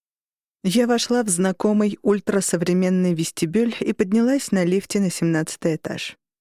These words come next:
Блестящий из нержавеющей стали стол, служивший Лине рабочим местом, был пуст, и её сумки не было на стуле. Секретарши Августины не было на месте.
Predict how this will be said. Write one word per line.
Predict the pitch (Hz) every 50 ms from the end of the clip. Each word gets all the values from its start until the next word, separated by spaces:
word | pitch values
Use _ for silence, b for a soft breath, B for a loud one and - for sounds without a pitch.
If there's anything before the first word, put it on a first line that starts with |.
| _ _
Блестящий | 196 202 226 220 - - 302 302 277 - - 269 254 240
из | - - 208 196 -
нержавеющей | 202 202 196 185 190 208 208 220 247 240 208 190 - - 185
стали | - - - 175 175 160 160
стол, | 160 - - - 208 214 226
служивший | - - - 190 175 - 190 175 - - - 170
Лине | 165 175 175 165 160 151
рабочим | 147 151 147 147 151 147 - - 175 175 185
местом, | 226 262 262 - - 247 240 254 - _ _ _ _ _ _ _ _ _
был | 220 220 285 294 277
пуст, | _ - 170 156 - - - _ - - _ _ _ _ _ _ _
и | -
её | 202 185 180 175 170 180 175
сумки | - - - 247 254 - -
не | 247 220 175 160
было | 151 170 160 165
на | 180 185 185
стуле. | - - - - - - - - 170 - _ _ _ _ _ _ _ _ _ _ _
Секретарши | - - 240 - 220 254 247 - 285 285 - - 262 240
Августины | 233 214 202 196 233 - - - 226 214 214 226
не | 226 226 214
было | 180 180 185 196
на | 196 202 208
месте. | 220 208 175 - - - - -